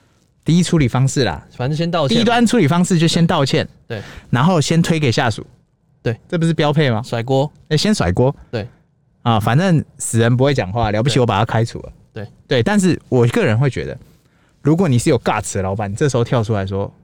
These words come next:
Speaker 1: ：“那我全权负责。”
Speaker 2: 了不起负责。
Speaker 1: 这才是真负责。
Speaker 2: 自己留言。
Speaker 1: 那你要怎么样？我们要后续谈赔偿，或者是让你一个舒服的感受。
Speaker 2: 啊，舒服的空间。
Speaker 1: 那我们再来做嘛。对，就是一定是这样。那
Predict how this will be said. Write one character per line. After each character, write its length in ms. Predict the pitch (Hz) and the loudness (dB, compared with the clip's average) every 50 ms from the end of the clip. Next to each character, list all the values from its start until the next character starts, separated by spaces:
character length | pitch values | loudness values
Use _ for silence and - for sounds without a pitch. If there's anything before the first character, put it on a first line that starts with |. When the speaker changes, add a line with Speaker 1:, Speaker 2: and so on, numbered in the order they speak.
| _ _ | _ _
Speaker 1:
：“那 140 | - 131 127 | -4 -4 -2
我 160 | 110 101 95 | -2 -2 -4
全 180 | - - 101 104 | -6 -6 -6 -4
权 160 | 107 98 98 | -4 -4 -4
负 160 | - - 110 | -6 -6 -8
责。” 160 | - - - 104 - - _ _ _ _ | -8 -10 -14 -18 -20 -20 _ _ _ _
Speaker 2:
了 160 | - 123 113 120 | -8 -8 -6 -4
不 60 | 135 | -4
起 180 | 127 - 117 | -4 -4 -6
负 180 | 110 127 127 117 | -6 -6 -8 -10
责。 180 | - 92 67 - - _ _ _ _ _ _ _ | -12 -14 -18 -18 -20 _ _ _ _ _ _ _
Speaker 1:
这 120 | - 131 123 | -2 0 2
才 140 | - - 110 | 2 2 2
是 80 | 117 | 2
真 40 | 113 | 0
负 60 | 107 | 0
责。 100 | 101 104 | 0 0
Speaker 2:
自 40 | 110 | 0
己 80 | 110 90 | 0 -2
留 140 | 117 107 | -4 -6
言。 160 | 98 - - - | -8 -8 -4 0
Speaker 1:
那 240 | 113 131 160 175 165 | 0 2 2 2 4
你 120 | 139 131 | 4 4
要 180 | 139 160 175 156 | 4 4 2 2
怎 100 | 131 117 | 4 4
么 160 | 107 110 117 | 4 4 4
样？ 220 | 135 143 135 120 | 2 2 2 2
我 80 | 104 104 | 2 2
们 120 | 104 113 | 4 4
要 60 | 117 123 | 4 4
后 160 | 131 139 127 | 2 2 0
续 140 | - 135 120 | 0 -2 -4
谈 180 | - 107 104 | -4 -4 -4
赔 160 | 107 110 107 | -2 -2 -2
偿， 220 | 120 - 107 98 104 | -2 -2 -2 -2 0
或 120 | 117 113 | 0 0
者 60 | 104 | 0
是 160 | 101 - 113 104 - - - - - - - | 0 -2 -4 -6 -6 -10 -20 -20 -20 -10 -6
让 160 | - 151 139 113 | -2 0 2 4
你 180 | 101 101 107 | 4 4 4
一 40 | 113 | 4
个 160 | 110 - 110 | 2 2 0
舒 260 | 104 - - - 160 165 | 0 0 0 0 0 0
服 180 | - 113 107 | 0 -2 -4
的 120 | 95 104 101 | -4 -4 -4
感 180 | - 87 85 | -6 -8 -8
受。 240 | 95 - 117 104 - - - - _ | -4 -2 -2 -2 -2 -6 -12 -16 _
Speaker 2:
啊， 440 | 151 147 156 165 170 170 170 151 135 | -6 -4 -2 -2 -2 -2 -2 -2 -4
舒 240 | 120 - - 147 143 | -4 -4 -4 -4 -4
服 80 | 131 113 | -4 -4
的 60 | 113 | -2
空 80 | - | -2
间。 60 | 127 120 | 0 0
Speaker 1:
那 40 | |
我 60 | 104 92 | 2 2
们 100 | 95 104 | 2 2
再 140 | 113 131 | 2 0
来 100 | 117 104 | 0 0
做 220 | 101 - 131 117 85 | 0 0 -2 -4 -4
嘛。 80 | - - - - _ _ _ _ _ _ _ | -6 -10 -18 -20 _ _ _ _ _ _ _
对， 140 | - 117 123 | -4 -2 0
就 120 | 127 190 | 0 0
是 160 | 190 226 - - | 0 -2 -2 0
一 100 | - 160 | 0 0
定 180 | - 185 190 175 | 2 2 2 4
是 120 | 160 170 | 4 2
这 100 | 147 165 | 2 2
样。 180 | 165 135 113 113 | 2 0 0 0
那 160 | 147 175 160 | 0 0 -2